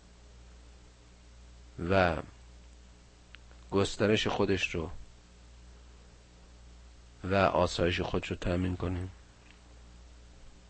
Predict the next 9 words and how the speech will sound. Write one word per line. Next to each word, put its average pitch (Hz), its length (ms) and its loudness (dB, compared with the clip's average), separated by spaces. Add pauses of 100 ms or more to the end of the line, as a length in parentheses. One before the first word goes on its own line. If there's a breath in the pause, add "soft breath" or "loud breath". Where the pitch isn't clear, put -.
(1300 soft breath)
و 110 100 6
علی 135 240 12
الله 135 500 12
فیتوکل 147 800 12
المؤمنون. 107 580 10 (2000 soft breath)
مؤمن 147 460 12
توکلش 143 720 12
به 123 120 8
خداست. 143 800 10